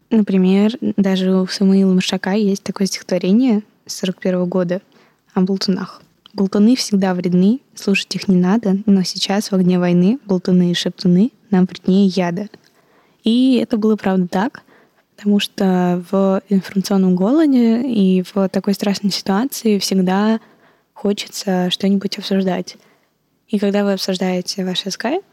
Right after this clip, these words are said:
то, условно, кто-нибудь действительно может послушать, особенно в разрухе начала С С С Р,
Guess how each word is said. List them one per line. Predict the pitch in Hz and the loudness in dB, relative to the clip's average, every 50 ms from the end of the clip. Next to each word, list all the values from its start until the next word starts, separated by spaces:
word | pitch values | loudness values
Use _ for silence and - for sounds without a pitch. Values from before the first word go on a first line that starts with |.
| _ _ _ - | _ _ _ -6
то, | - 196 190 196 196 196 196 190 190 185 185 185 180 - | -4 -2 0 0 2 0 0 0 0 0 0 0 -2 -2
условно, | - - - 202 202 196 202 196 202 196 _ _ _ _ _ _ _ _ _ _ _ _ | -4 -6 -6 -2 0 0 0 0 0 -4 _ _ _ _ _ _ _ _ _ _ _ _
кто-нибудь | _ - - 202 226 277 302 302 | _ -4 -2 0 0 2 0 0
действительно | 254 220 - - - 214 - - 269 269 | 0 -2 -4 -2 -4 -4 -2 -2 -2 0
может | 254 214 202 208 202 - | 0 0 0 -2 -4 -4
послушать, | - 233 - - - 190 180 - - - - | -6 -6 -6 -4 -4 -4 -4 -4 -8 -10 -12
особенно | - - - 202 202 220 220 208 196 185 180 | -8 -4 -2 -2 0 0 2 2 2 2 0
в | 175 165 185 180 180 185 185 180 180 | -2 -2 -2 -2 0 0 0 0 -2
разрухе | 175 175 165 185 190 196 196 - - 185 190 190 _ - | -2 -4 -4 -4 -2 -4 -2 -2 -4 -4 -4 -4 _ -4
начала | 196 185 - 196 185 185 180 180 180 208 - | -4 -4 -2 -2 -2 -2 0 -2 -2 -4 -4
С | 196 | -6
С | - | -4
С | - | -2
Р, | 202 202 285 - | -2 -2 -2 -4